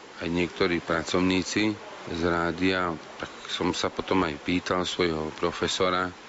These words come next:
už nebudeho Zásempu, aj predchodcu v rádiu Lumen, nie bezprostredného, ale predtým, čo bol, otca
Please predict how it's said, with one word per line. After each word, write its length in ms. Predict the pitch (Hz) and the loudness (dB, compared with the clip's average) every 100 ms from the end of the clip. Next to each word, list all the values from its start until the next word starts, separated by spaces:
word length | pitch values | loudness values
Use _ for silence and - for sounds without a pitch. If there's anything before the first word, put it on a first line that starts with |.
| - - | -12 -8
už 240 | 90 85 | -4 0
nebudeho 480 | 85 80 85 82 78 | 0 2 2 2 0
Zásempu, 800 | 85 82 - 85 78 - 85 87 - | -2 -2 -2 -4 -4 0 0 0 0
aj 320 | 85 82 78 - - - - | 0 0 -2 -8 -16 -14 -2
predchodcu 720 | 87 85 - 90 - - 87 | 0 0 0 0 0 0 2
v 0 | |
rádiu 480 | 87 85 80 87 85 | 2 0 0 2 2
Lumen, 480 | 85 87 90 87 90 - - - - - - | 2 2 2 0 -4 -8 -16 -16 -14 -8 0
nie 160 | 90 76 | 2 2
bezprostredného, 1000 | 87 - - 87 - 90 82 90 92 92 | 2 0 -2 -2 0 0 2 0 2 2
ale 640 | 82 80 80 85 82 - 80 - - - | 0 0 -2 -4 -4 -4 -8 -14 -10 -2
predtým, 480 | 82 - - 87 | -2 0 0 0
čo 160 | - 87 | 0 0
bol, 400 | 87 90 92 92 90 - - - - - | 2 2 0 -2 -8 -12 -14 -14 -12 -6
otca 240 | 85 - | -4 0